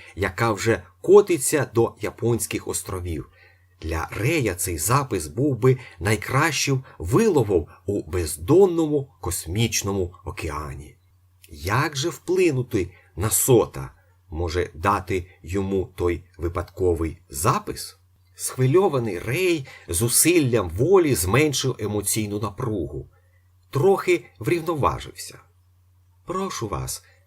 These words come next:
мудрий Соте, ознайомитись з оцим коротким записом. Тут не більше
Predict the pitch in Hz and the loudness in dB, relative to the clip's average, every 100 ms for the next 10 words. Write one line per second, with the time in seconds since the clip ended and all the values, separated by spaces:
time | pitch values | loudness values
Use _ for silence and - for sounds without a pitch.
0 | _ _ 208 196 110 104 - 139 110 - | _ _ -4 -2 -2 -2 0 0 0 -4
1 | 64 - _ _ _ 101 107 190 240 214 | -14 -16 _ _ _ -4 -4 -2 0 0
2 | 196 180 - - - 117 - 151 139 - | 0 -4 -8 -20 -8 -6 -2 -2 0 0
3 | 254 - 165 196 - 185 156 196 156 82 | -2 -4 -6 -6 -8 -10 -6 -4 -4 -8
4 | - 73 69 - _ - 113 104 98 143 | -10 -10 -12 -18 _ -2 -2 -2 -4 -2
5 | 208 202 180 | -2 0 0